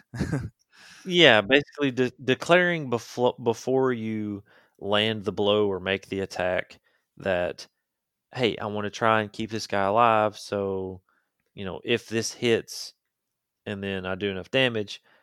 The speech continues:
Speaker 2: I would like it to be non-lethal," or like,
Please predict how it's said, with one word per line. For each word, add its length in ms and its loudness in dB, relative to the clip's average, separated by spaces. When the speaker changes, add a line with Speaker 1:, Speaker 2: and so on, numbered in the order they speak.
Speaker 2:
I 80 0
would 160 -2
like 220 0
it 100 -12
to 100 -14
be 100 -8
non-lethal," 600 -2
or 220 -6
like, 440 -4